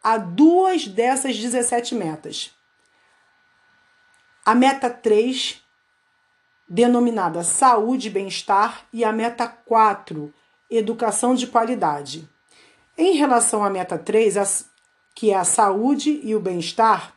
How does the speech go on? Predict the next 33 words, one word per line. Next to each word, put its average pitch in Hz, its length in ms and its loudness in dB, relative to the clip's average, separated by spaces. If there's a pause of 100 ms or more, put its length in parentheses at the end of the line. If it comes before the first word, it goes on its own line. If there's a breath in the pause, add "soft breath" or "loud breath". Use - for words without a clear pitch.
(540 soft breath)
na 247 180 2
verdade, 208 500 0
a 208 40 -2
Organização 226 760 -2
Mundial 233 440 0
de 196 120 -8
Saúde, 190 540 -2
o 185 40 -10
que 285 140 -6
que 285 100 -8
ela 247 120 -2
estabelece? 202 760 -4 (520 soft breath)
Ela 202 160 -2
estabelece 202 840 0
que - 160 -6
a 202 80 0
saúde 175 840 -2
é 202 80 -2
um 202 100 -2
bem-estar 202 680 -2
o 226 80 -4
quê? 165 360 -4 (160)
Físico, 233 720 -2
mental, 196 880 0 (380 soft breath)
social, 202 960 -2 (420 loud breath)
emocional 226 920 0
e 262 100 4
não 285 340 4
apenas 302 600 0
a 285 60 0 (340)
ausência 226 480 -2
de 220 100 -6
doença. 175 560 -4